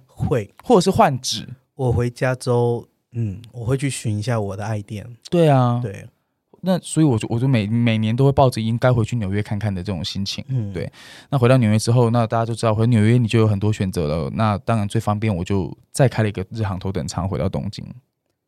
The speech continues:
Speaker 1: 哦，我觉得这很没有创意耶。
Speaker 2: 是很没有创意，但是因为毕竟我讲，我，我想要两个人一起搭头等舱。
Speaker 1: OK。
Speaker 2: 而且呢，日航大家记得吗？就是你知道，你从日本出发的菜单跟酒，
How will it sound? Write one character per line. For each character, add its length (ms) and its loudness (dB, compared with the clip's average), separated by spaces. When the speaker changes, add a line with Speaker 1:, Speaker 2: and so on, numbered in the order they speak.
Speaker 1:
哦， 100 4
我 160 4
觉 120 2
得 80 6
这 120 2
很 160 0
没 80 4
有 120 2
创 360 2
意 220 -2
耶。 220 2
Speaker 2:
是 120 2
很 160 4
没 80 0
有 120 4
创 180 2
意， 20 0
但 80 2
是 140 -2
因 160 0
为 80 4
毕 140 2
竟 120 2
我 80 0
讲， 160 0
我， 140 -2
我 140 -4
想 160 0
要 80 2
两 280 -4
个 120 -4
人 120 -6
一 60 -8
起 100 -8
搭 160 -2
头 120 -6
等 160 -8
舱。 240 -12
Speaker 1:
OK。 360 -6
Speaker 2:
而 100 2
且 140 -2
呢， 160 4
日 140 0
航 120 0
大 120 0
家 100 2
记 160 -6
得 100 -2
吗？ 160 0
就 120 -4
是 120 -4
你 240 -4
知 60 -2
道， 140 2
你 80 -2
从 340 -4
日 80 4
本 120 4
出 140 -4
发 160 4
的 260 -2
菜 180 -2
单 220 -2
跟 220 0
酒， 240 -2